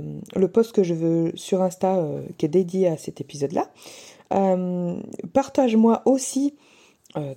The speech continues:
tout, tout tes, toutes tes situations où tu t'es retrouvé à devoir pas, à pas pouvoir parler ou à devoir faire parler quelqu'un et que tu pouvais pas, la frustration.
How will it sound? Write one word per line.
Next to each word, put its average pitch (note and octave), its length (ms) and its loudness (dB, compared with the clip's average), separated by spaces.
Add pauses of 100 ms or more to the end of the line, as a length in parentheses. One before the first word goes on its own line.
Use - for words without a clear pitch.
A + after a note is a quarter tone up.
tout, C4+ 300 -4
tout - 160 -4
tes, A3 420 4 (300)
toutes - 180 -4
tes C4+ 140 2
situations A3+ 580 2
où A#3+ 60 0
tu F#3+ 120 -2
t'es G3 120 2
retrouvé A3 640 4 (340)
à F3 400 2
devoir G#3 400 2
pas, G#3+ 300 2
à G3+ 140 0
pas B3 120 2
pouvoir B3+ 380 0
parler A3+ 460 6
ou G3+ 120 4
à F#3 80 6
devoir A3 320 2
faire - 160 -4
parler A3+ 300 -2
quelqu'un A3+ 400 2
et A3 80 4
que G#3 60 -12
tu G3+ 100 -16
pouvais G#3 280 2
pas, A3+ 280 0
la G#3 100 -2
frustration. G#3+ 480 -4